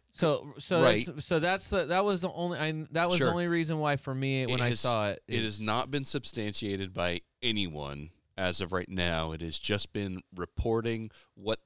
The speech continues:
Speaker 2: that guy said. It, is it true? It could very well be.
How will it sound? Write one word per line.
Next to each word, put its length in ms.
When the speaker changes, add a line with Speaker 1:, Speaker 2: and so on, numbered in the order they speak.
Speaker 2:
that 220
guy 280
said. 520
It, 160
is 200
it 100
true? 440
It 160
could 200
very 200
well 180
be. 300